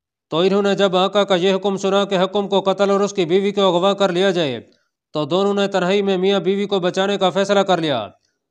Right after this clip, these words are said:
दोनों को अपना अपना लड़कपन याद आ गया। उन्होंने शादी के ख्वाब देखे थे, मगर इस शख्स की बेनिकाही बीवियाँ बनी। यहाँ से वो भाग नहीं सकती थीं।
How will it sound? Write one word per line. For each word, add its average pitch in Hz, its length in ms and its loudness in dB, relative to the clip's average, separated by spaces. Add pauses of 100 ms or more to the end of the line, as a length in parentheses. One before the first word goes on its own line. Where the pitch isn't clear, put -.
दोनों 180 320 0
को 185 120 0
अपना 196 240 -2
अपना 196 240 -4
लड़कपन 190 400 -2
याद 185 260 0
आ 196 80 4
गया। 156 360 -2 (460)
उन्होंने 190 320 0
शादी 190 320 -2
के 190 140 -2
ख्वाब 185 260 0
देखे 190 280 -2
थे, 139 320 -4 (420)
मगर 180 300 0
इस 202 160 0
शख्स 196 220 0
की 196 100 0
बेनिकाही 190 540 0
बीवियाँ 190 340 0
बनी। 151 320 -4 (460)
यहाँ 147 260 -4
से 196 120 -4
वो 190 160 0
भाग 180 300 -2
नहीं 196 180 0
सकती 190 340 -2
थीं। 147 340 -4